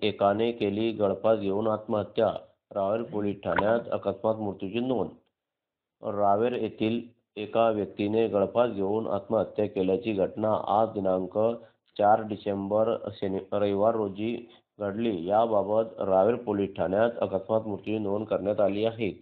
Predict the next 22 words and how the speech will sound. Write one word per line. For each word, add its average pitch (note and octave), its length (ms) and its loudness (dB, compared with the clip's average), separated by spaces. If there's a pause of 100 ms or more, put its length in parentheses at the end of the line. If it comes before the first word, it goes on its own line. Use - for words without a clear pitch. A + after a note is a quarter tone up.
(520)
पोलीस B2 220 -2
सूत्रांकडून G#2+ 540 0
मिळालेली G#2 280 2
माहिती G#2 360 0
अशी G2 260 0
की, G#2 300 -2 (520)
येथील A2+ 400 0
मेहतर A2+ 420 2
कॉलनीतील G#2+ 640 2
सुरेश A2+ 420 0
बाबू G2+ 420 2
रील A2 260 0 (140)
वय G2+ 260 0
पंचेचाळीस G#2+ 680 0
यांची G2+ 420 -2
पत्नी A2+ 360 -2
माहेरी G2+ 400 0
गेली G#2 260 -2
होती. G#2 420 -2 (440)
काल A#2 280 2
दिनांक G2+ 440 -2 (2250)
तीन B2 260 2